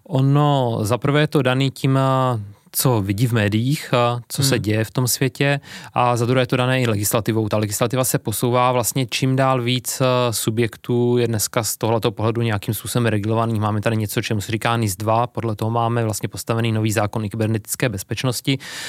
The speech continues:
Speaker 1: a najednou spousta organizací, eh, které v minulosti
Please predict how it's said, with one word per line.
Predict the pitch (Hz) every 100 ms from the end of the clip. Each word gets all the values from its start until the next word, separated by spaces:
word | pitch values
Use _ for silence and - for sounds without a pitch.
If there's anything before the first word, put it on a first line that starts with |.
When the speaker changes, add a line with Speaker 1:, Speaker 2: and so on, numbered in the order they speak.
| -
Speaker 1:
a | -
najednou | 113 120
spousta | 120 - 104 143
organizací, | 123 110 120 117 117 - - 123 123
eh, | 123 123 120
které | - 120 120
v | 110
minulosti | 117 117 117 104 - - 127 123